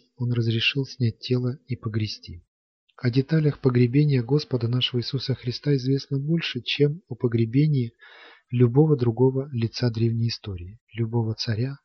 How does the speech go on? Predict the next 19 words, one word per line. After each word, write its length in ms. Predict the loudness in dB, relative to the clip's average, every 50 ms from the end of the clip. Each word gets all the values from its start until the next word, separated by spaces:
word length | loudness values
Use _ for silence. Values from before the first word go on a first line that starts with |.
| _ _ _ _ _ _
фараона, 580 | _ 0 2 4 4 6 4 4 2 2 0 0
мудреца 540 | 0 -2 -2 -2 -2 -4 -4 -2 -2 0 0
или 120 | 0 0
полководца. 800 | -2 -2 -6 -6 -6 -6 -8 -8 -8 -8 -12 -14 _ -20 -20 _ _ _ _ _ _ _ _ _ _ _ 0
Мы 120 | 2 2
знаем, 420 | 4 4 4 6 6 4 2 -2 _ _ _ _ _ _ _
кто 200 | -8 _ 0 0
снял 340 | 0 0 0 2 2 2 2
его 140 | 0 -2
тело 300 | -4 -4 -4 -4 -2 -4
с 80 | -6 -6
креста. 560 | -10 -10 -10 -10 -12 -14 -14 -14 -12 -12 -14 _ _ _ _ _ _ -20 -20 -20 _ _ _
Знаем, 420 | -4 0 4 4 6 6 6 4 4
как 200 | 2 0 0 2
тело 400 | 4 4 4 6 4 0 -2 _ -2
обвивали 600 | -2 -2 -2 0 0 2 4 4 4 4 4 2
пеленами 640 | 0 _ -2 0 0 0 0 0 -2 -2 -2 -4 -6
с 100 | -8 -8
благовониями. 840 | -12 -14 -12 -10 -10 -12 -12 -12 -14 -14 -14 -14 -16 -18 -20 -20